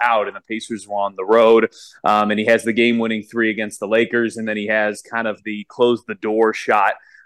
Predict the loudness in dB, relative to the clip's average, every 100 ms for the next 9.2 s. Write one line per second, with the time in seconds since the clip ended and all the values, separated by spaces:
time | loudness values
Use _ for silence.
0 | -10 -8 -6 -6 -4 -4 -6 -6 2 4
1 | 4 4 -2 -4 -8 -8 -6 -2 0 2
2 | 2 2 0 0 2 2 2 2 -2 -8
3 | -4 -4 -2 -2 -2 -4 -8 -10 -6 0
4 | 2 2 -2 -10 -2 0 0 -2 -4 -4
5 | -6 -10 -8 -2 2 4 2 0 -10 -12
6 | -6 -4 -2 -2 -4 -4 -8 -6 0 0
7 | 0 -2 -4 -2 -2 -4 -4 -2 0 0
8 | -2 -4 -4 -6 -6 -2 0 0 -4 -18
9 | _